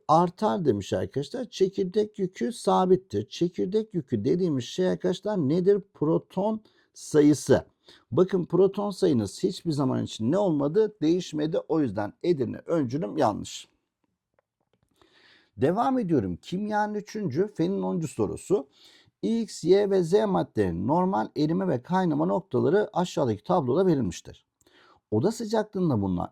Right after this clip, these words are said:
X, Y, Z maddelerin hangilerinin sıcaklığı yüz santigrat derece kadar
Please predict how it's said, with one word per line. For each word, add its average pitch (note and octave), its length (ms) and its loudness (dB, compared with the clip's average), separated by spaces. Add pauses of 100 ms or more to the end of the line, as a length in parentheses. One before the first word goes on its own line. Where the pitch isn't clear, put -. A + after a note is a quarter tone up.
(100)
X, F#3 320 0
Y, F3+ 180 4
Z D#3+ 80 -2
maddelerin C3 760 -2
hangilerinin F#3 540 -2
sıcaklığı F3 680 0 (180)
yüz E3+ 240 -2
santigrat D3+ 640 -2
derece G2 300 2
kadar - 200 -6